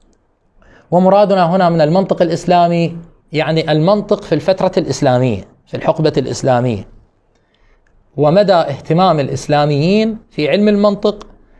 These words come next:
وكيف أخذ المنطق بالتطور على يد، على يد الفلاسفة والعلماء، والعلماء الإسلاميين.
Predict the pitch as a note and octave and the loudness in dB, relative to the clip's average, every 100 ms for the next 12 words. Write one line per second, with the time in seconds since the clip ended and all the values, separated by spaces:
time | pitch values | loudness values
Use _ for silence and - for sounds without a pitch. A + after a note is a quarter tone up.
0 | _ _ C#3+ D#3+ D3+ - A3 F#3 D#3+ D3 | _ _ 0 2 2 0 0 2 0 2
1 | D#3+ D3 D#3 F#3 F3 - C#3+ D3+ D#3+ G3 | 0 2 2 0 0 -4 -4 -2 -2 0
2 | G#3+ G#3 G3+ - - _ - D3+ D#3+ E3+ | 2 2 0 -6 -20 _ -2 0 2 2
3 | F#3 G3+ G3 - _ - C3+ D3 D3+ E3+ | 2 0 0 -8 _ -6 0 2 2 2
4 | F3 - D3+ E3+ E3 D#3 E3+ D3 B2 C3 | 0 2 2 2 -2 0 2 2 2 2
5 | D3+ E3 D#3+ C3 A#2 B2+ D#3+ C#3 B2+ - | 2 0 0 -2 0 0 2 0 -2 -2
6 | G#2 G2 F2 | -4 -4 -10